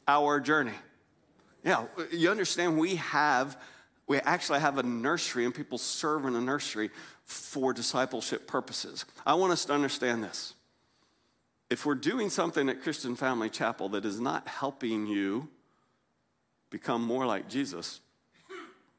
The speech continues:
then we ought to just stop it. 'Cause we're burning time and energy on stuff that isn't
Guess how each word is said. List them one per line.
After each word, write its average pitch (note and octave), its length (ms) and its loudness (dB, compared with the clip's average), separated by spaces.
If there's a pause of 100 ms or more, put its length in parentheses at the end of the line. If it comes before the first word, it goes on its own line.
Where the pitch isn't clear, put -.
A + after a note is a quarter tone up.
then A2 160 -4
we D#3 100 2
ought D#3+ 80 2
to A#2 60 -2
just G#2 240 -2
stop - 340 0
it. - 80 -16 (1400)
'Cause G#2 140 -8
we're B2 120 2
burning B2+ 580 2 (380)
time D3+ 380 4
and A#2 240 0
energy B2 760 -2 (560)
on A#2+ 80 -6
stuff - 560 0
that B2 160 0 (300)
isn't D3 720 0